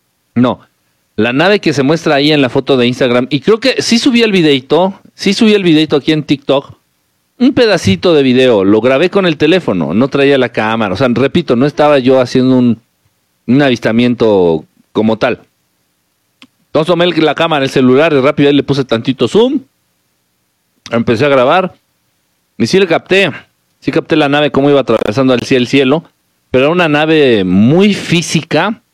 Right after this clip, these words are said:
era una nave de esas de apariencia metálica. Ojo, tienen apariencia metálica. Eso no quiere decir que sean de metal, o que sean de aluminio,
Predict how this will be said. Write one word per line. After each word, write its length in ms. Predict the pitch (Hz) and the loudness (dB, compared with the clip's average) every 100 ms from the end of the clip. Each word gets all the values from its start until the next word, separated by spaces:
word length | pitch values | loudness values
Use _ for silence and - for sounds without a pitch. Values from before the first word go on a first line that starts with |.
| _ - | _ -4
era 140 | 123 | -2
una 180 | 151 139 | 0 0
nave 320 | 135 139 120 | 0 2 2
de 80 | 110 | 0
esas 240 | - 123 | 0 0
de 80 | 107 | 0
apariencia 440 | - 110 120 127 | 0 -2 -2 -2
metálica. 520 | 135 110 127 120 160 156 - _ _ _ | -2 -2 -2 -2 -4 -4 -16 _ _ _
Ojo, 680 | - 113 156 156 135 92 - _ _ - _ _ _ _ _ _ _ _ _ _ _ | -4 -2 -2 -4 -4 -4 -8 _ _ -20 _ _ _ _ _ _ _ _ _ _ _
tienen 500 | - 160 185 190 196 | 0 0 2 2 0
apariencia 720 | 139 - 120 113 107 104 123 | -2 -2 -2 0 0 0 -2
metálica. 1000 | 117 120 120 - 139 143 120 - - - _ | 0 -2 -2 -4 -2 -2 -4 -4 -6 -6 _
Eso 260 | 98 104 196 | -8 -2 0
no 120 | 220 | 0
quiere 220 | 208 208 | 0 0
decir 180 | 180 180 | 2 0
que 140 | 175 | -2
sean 220 | 151 165 160 | -2 0 0
de 80 | |
metal, 800 | 135 113 - 120 127 127 139 135 _ _ - | 0 -2 -2 -4 -2 -4 -6 -8 _ _ -6
o 100 | 120 | -4
que 140 | 123 | -2
sean 200 | 117 135 | -2 0
de 100 | 143 | 2
aluminio, 920 | 131 110 104 117 139 165 160 156 156 | 2 2 2 2 0 0 0 0 -2